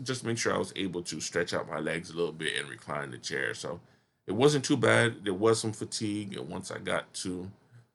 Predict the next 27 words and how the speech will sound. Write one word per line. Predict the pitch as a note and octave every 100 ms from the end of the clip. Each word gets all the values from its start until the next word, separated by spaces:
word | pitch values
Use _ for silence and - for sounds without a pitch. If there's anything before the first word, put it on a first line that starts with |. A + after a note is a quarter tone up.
| _ -
uh, | E2+
the | F2 F2+
hotel, | F#2+ F2 - F2 E2 F2
I | E2
wanted | D#2 F2
to | E2+
make | E2 F2
sure | - F2+
I | E2+ D#2 - - _
took | - A2
a | F#2+
rest | F#2+ F#2+ F#2+ -
and | E2+
got | E2 F2
off | F2+ -
the | D2+
butt, | - D2+ C#2+ - _ _ _ -
so | - F2+ E2+ B1
I | -
wasn't | - E2+ D2+ F2 -
in | D#2
bad | C#2 F2 F2
shape | - F#2 D2 -
for | - F#2 D#2 D2+ C#2
the | - - -
actual | D2 - -
conference. | - D#2+ D2+ - - -